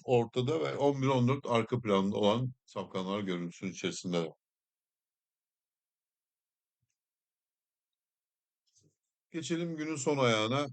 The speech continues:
Yedinci koşuyla kapatıyoruz. De Ville, on dokuz otuz beşte handikap dört yukarı İngilizler. Bin dokuz yüz metre sentetik, hep uzun metrajlar bugün. Ee, sekiz numaralı La Dolise,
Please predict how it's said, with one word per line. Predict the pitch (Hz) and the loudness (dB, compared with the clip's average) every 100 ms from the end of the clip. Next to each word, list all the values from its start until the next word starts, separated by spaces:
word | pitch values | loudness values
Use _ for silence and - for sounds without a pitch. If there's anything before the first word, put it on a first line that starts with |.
| - _ _ | -12 _ _
Yedinci | 127 117 120 120 120 120 | -4 0 2 2 0 0
koşuyla | 107 - 107 104 | -4 -2 -4 0
kapatıyoruz. | 120 123 127 123 123 127 - - 117 | 0 0 0 2 2 0 -4 -12 -6
De | 113 107 | -4 -4
Ville, | 117 120 131 123 _ _ _ _ _ _ _ _ _ | -2 -2 -4 -8 _ _ _ _ _ _ _ _ _
on | 117 131 | -6 -4
dokuz | 107 98 | -4 -4
otuz | 98 - 90 | -8 -8 -8
beşte | 87 - 107 | -8 -4 -2
handikap | 98 101 92 110 104 | 0 0 0 -2 -2
dört | 104 98 | -2 -2
yukarı | - 110 | -4 -4
İngilizler. | 101 90 95 107 - _ _ _ _ - | -2 0 -2 -2 -6 _ _ _ _ -14
Bin | 127 | -10
dokuz | 123 | -8
yüz | 113 104 | -6 -4
metre | 101 - | -4 -4
sentetik, | - 110 101 110 113 | -4 -2 -2 0 2
hep | 127 127 | 2 0
uzun | 123 | 0
metrajlar | 120 101 98 87 92 87 | 0 0 -4 -4 -4 -4
bugün. | 90 120 127 - _ _ _ _ _ _ _ _ 101 | -4 -4 -4 -8 _ _ _ _ _ _ _ _ -6
Ee, | 98 95 95 | -4 -4 -4
sekiz | - 127 151 147 | -4 -4 -4 -6
numaralı | 151 151 147 143 151 139 - _ 131 | 0 2 2 2 2 0 -8 _ -8
La | 117 131 147 151 104 113 | -2 0 2 0 -4 0
Dolise, | 127 131 139 107 - - | 2 2 0 -6 -8 -14